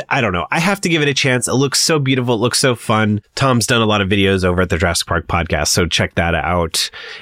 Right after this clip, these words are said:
And speaking of Tom, oh, look at this natural transition. <laughs>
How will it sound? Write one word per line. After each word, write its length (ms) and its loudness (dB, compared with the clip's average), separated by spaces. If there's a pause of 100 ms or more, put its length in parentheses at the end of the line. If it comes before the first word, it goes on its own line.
(200)
And 640 2
speaking 480 0
of 140 0
Tom, 580 2 (600)
oh, 420 2
look 120 2
at 140 0
this 220 0
natural 340 0
transition. 920 2
<laughs> 40 -14